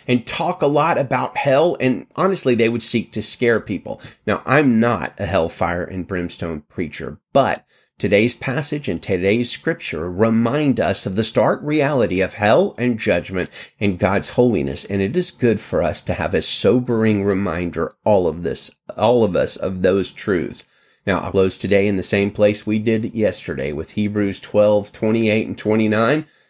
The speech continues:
"Therefore, since we are receiving a kingdom that cannot be shaken,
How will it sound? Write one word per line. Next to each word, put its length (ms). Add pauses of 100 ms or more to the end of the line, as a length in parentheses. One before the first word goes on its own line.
(160)
"Therefore, 640
since 360
we 180
are 140
receiving 580
a 60
kingdom 600
that 200
cannot 480
be 140
shaken, 640